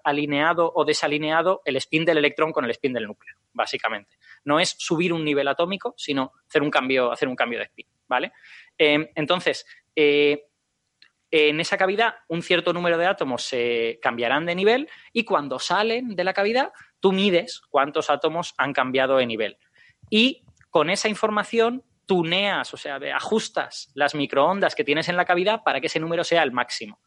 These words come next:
para que estés de verdad en la tra-, en el máximo de la transición.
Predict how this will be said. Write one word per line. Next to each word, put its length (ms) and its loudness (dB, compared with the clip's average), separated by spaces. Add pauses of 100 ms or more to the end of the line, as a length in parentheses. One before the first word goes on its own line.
(160)
para 160 0
que 80 -2
estés 260 2
de 80 4
verdad 360 4 (360)
en 200 2
la 120 2
tra-, 260 0
en 180 0
el 220 0
máximo 520 0
de 80 0
la 120 2
transición. 640 -4